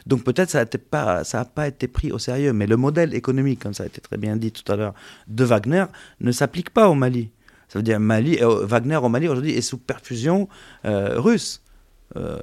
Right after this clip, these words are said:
voilà, que ça soit logistique ou que ça soit en termes de, de, de, de, de, ou t-, pour rester dans le pays, ils ont besoin de ça. Et il faut pas oublier aussi que,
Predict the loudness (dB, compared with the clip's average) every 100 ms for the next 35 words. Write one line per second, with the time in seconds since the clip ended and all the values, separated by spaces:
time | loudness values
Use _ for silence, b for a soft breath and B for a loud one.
0 | -6 0 2 0 -2 -4 0 0 0 -2
1 | -4 -2 -2 -2 -8 -6 -2 0 0 0
2 | 0 0 0 -2 -4 -8 B B -8 -4
3 | -2 -4 -6 -10 -12 -10 -8 -6 -6 -8
4 | -16 0 0 2 -2 2 4 6 4 2
5 | 0 2 2 2 0 2 2 2 0 -2
6 | -6 B B B -4 -2 0 0 4 4
7 | 4 0 -2 -2 -6 -4 -4 -4 B B
8 | B B B -16 2 6 6 4